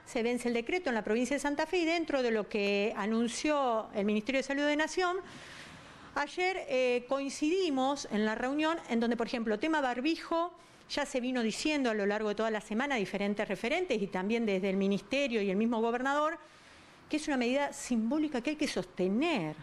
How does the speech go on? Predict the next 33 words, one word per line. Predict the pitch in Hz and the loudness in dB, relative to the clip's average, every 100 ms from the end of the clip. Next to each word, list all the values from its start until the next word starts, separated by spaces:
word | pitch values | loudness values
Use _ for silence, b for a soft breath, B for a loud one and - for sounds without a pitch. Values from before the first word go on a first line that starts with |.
| - | -8
que | - | -4
hay | 311 | -2
que | 277 | -2
sostener | - 185 220 311 | -2 -4 -2 -2
porque | - 240 202 | 0 -2 0
la | |
pandemia | 180 190 269 277 | 0 0 0 2
no | 254 277 | 0 0
terminó. | 254 202 190 240 277 190 170 B B B B B B | -2 0 2 2 2 0 -4 B B B B B B
Es | 277 | -2
la | 294 | 0
medida | 269 262 285 | 0 2 2
más | 269 330 - | 0 -4 -2
efectiva | 302 - 214 214 359 330 202 190 214 - - - | -4 -2 -6 -2 0 0 0 0 -2 -8 -12 -4
de | 202 | -2
prevención | 202 208 202 208 - 359 302 277 262 - | 0 -2 0 0 0 0 0 -2 -6 -4
de | 220 | -2
estas | 220 - 208 196 185 - | -2 -2 -2 0 -2 -4
enfermedades | 220 196 202 196 220 220 214 202 190 | -4 -2 -2 -2 0 -2 0 -2 -2
respiratorias | 196 - 208 214 349 320 226 | -4 -2 0 2 0 2 0
y | |
sobre | 180 180 185 | 0 0 0
todo | 254 247 | 0 2
de | 226 | 0
este | 269 - | 0 -2
covid. | 190 226 311 311 311 B B B B B B | -2 0 2 0 -4 B B B B B B
Así | 240 - 330 | -6 -2 -4
que | - 302 285 269 254 233 226 | 0 2 2 2 2 0 -2
para | 214 226 | -2 -2
mensaje | 226 240 247 359 330 | -2 -4 -2 -2 0
a | |
la | 285 | 0
población, | 240 233 214 - 330 339 | 0 0 -2 0 0 0